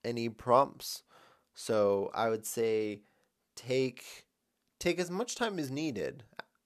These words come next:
Um, but I, but don't get stuck. Don't get caught up. So, uh, if you're a perfectionist,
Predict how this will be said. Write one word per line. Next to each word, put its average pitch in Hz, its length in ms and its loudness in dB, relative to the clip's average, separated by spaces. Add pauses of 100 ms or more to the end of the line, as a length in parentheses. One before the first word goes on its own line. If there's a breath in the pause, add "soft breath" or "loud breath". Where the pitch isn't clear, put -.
(520)
Um, 92 720 -4 (200)
but 107 200 4
I, 110 160 2 (240)
but 120 160 0
don't 165 200 6
get 202 200 2
stuck. 170 360 4
Don't 127 220 0
get - 120 -14
caught 170 300 2
up. - 220 0
So, 92 380 -2 (560 soft breath)
uh, 87 440 -4 (160)
if 101 220 -4
you're 131 240 4
a 156 60 2
perfectionist, 151 800 -4